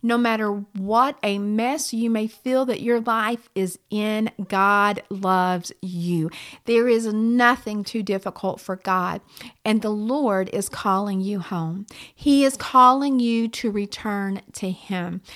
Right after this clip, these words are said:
to come back to Him and ask Him to forgive you, that you, when you draw near to Him,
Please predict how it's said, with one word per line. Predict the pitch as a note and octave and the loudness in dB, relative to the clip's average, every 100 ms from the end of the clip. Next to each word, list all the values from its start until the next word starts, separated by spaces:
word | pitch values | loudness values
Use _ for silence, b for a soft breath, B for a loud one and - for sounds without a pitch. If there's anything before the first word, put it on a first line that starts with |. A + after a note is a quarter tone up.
| B B | B B
to | - A#3 | -6 -4
come | - - B3 A#3+ C4 C4 A#3+ | -6 -4 0 2 2 -2 -4
back | G#3 G#3 G3+ - - | -2 0 -2 -8 -10
to | A3 | -8
Him | G#3 A3+ F#3 F3 F#3 - | -6 -4 -4 -4 -6 -6
and | G3+ G3+ - _ | -4 -4 -6 _
ask | - G3+ G#3 - - | -2 0 -2 -6 -8
Him | G#3+ G3 | -6 -6
to | - G3+ G3 F#3+ | -8 -8 -6 -8
forgive | - F3+ F3+ G#3 G#3+ G#3+ | -10 -10 -6 -4 -4 -6
you, | A3+ F#3 F3 F3 B B - | -10 -8 -8 -10 B B -6
that | G3+ A3 | -4 -2
you, | A#3 | -2
when | A#3+ A#3+ | -2 -2
you | B3 | -2
draw | A3+ A#3+ A#3+ B3+ | -4 0 2 4
near | B3+ B3+ B3 | 2 2 2
to | B3 B3 | 2 2
Him, | B3+ A#3+ G#3 G#3+ | 0 0 -2 -4